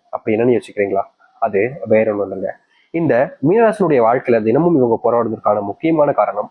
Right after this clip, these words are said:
அன்புங்க, அன்பு பாசம்ங்க. இந்த நாள் வரைக்குமே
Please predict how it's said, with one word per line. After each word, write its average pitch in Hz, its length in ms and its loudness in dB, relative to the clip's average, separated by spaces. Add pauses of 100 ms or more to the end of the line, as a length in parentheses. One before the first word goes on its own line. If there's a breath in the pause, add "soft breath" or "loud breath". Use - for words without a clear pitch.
அன்புங்க, 107 400 -4 (580 soft breath)
அன்பு 131 280 0
பாசம்ங்க. 104 500 -4 (760)
இந்த 202 200 2
நாள் 240 160 2
வரைக்குமே 175 320 2